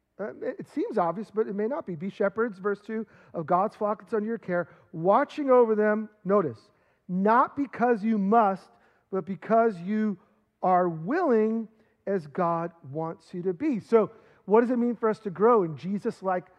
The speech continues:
leadership? It doesn't come out of obligation because if I don't, then I won't, you know? If I don't do this, then I won't be seen as growing. If I don't do this,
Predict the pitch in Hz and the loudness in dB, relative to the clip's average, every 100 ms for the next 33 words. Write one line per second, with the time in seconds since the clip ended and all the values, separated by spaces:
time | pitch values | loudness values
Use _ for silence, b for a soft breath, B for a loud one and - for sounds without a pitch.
0 | _ - 180 247 302 220 - 156 - B | _ -16 -6 -2 -2 -4 -8 -14 -14 B
1 | B - 226 269 339 320 311 - 247 262 | B -8 -6 -2 -4 -4 -6 -4 0 0
2 | 247 - 208 226 233 220 185 139 b b | 0 -2 0 2 4 4 2 -6 b b
3 | b b _ - 208 254 208 233 156 240 | b b _ 0 6 6 4 0 6 6
4 | 254 - 220 196 170 196 170 214 - 247 | 4 0 -2 -2 -4 -4 -4 -6 -4 0
5 | 285 - 214 208 151 208 208 196 196 _ | 0 0 2 2 2 2 4 2 -2 _
6 | _ _ _ _ - 180 202 190 165 185 | _ _ _ _ -4 0 4 4 2 2
7 | 175 175 _ _ _ _ 160 165 165 190 | 0 -2 _ _ _ _ -10 -6 -6 -6
8 | 196 _ _ _ _ _ _ _ 220 277 | -12 _ _ _ _ _ _ _ -4 -2
9 | 185 - 233 240 208 214 214 - 214 190 | -4 -2 2 2 4 2 0 -4 -4 -4
10 | 160 b b b - 196 214 - 202 165 | -8 b b b -2 0 0 0 -8 -10
11 | - - 214 202 185 143 131 110 _ _ | -12 -6 -2 -2 -2 -6 -10 -14 _ _
12 | - 139 123 151 139 123 131 135 220 233 | -12 -12 -10 -8 -8 -8 -10 -4 0 0
13 | - B B - 139 247 247 208 214 | 0 B B -10 2 4 6 6 4